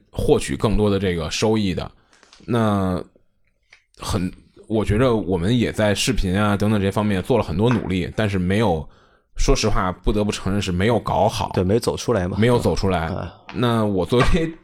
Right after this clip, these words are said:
Speaker 1: 带，带领大家往前走的人，没有走出来，肯定我觉着还是很惋惜。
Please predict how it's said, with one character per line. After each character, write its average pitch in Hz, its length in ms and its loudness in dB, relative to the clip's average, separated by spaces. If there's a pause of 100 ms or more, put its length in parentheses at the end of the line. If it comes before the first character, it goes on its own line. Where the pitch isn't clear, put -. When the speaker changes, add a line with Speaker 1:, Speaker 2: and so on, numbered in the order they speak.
Speaker 1:
带， 139 160 2
带 143 300 0
领 104 180 2
大 113 100 2
家 131 120 4
往 123 120 2
前 127 140 4
走 90 200 0
的 98 80 0
人， 110 120 2
没 123 80 2
有 170 80 4
走 127 160 2
出 120 100 0
来， 120 140 2
肯 95 160 -2
定 107 200 2
我 92 100 4
觉 95 120 2
着 107 80 4
还 90 140 -2
是 92 120 -2
很 92 200 -4
惋 82 160 -4
惜。 - 220 -10